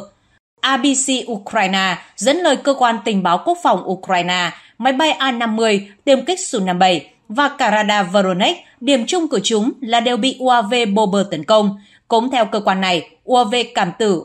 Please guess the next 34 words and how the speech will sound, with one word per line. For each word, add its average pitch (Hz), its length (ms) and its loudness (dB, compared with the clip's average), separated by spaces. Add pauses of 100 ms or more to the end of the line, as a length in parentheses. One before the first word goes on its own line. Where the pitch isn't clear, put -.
(120)
U 240 140 0
J 220 280 -2
hai 214 100 -4
mươi 196 100 -2
sáu 185 180 0
Bober 202 420 0 (240)
đã 190 160 0
được 254 280 0
các 330 160 0
binh 208 180 0
sĩ 247 460 -4
thuộc 262 220 0
cơ 311 200 2
quan 285 240 2
tình 190 200 -2
báo 175 200 0
Ukraine 196 520 -2
sử 175 200 -4
dụng 202 240 0 (240)
để 262 140 2
tấn 254 220 -2
công 285 320 2
nhiều 202 100 -2
mục 175 200 -2
tiêu 214 140 -2
ở 165 140 -2
Nga 196 480 -2
trong 214 220 0
hơn 202 260 0
một 170 60 -4
năm 165 200 -6
qua. 185 440 -2 (600)
Bober 233 400 4
hay 233 140 0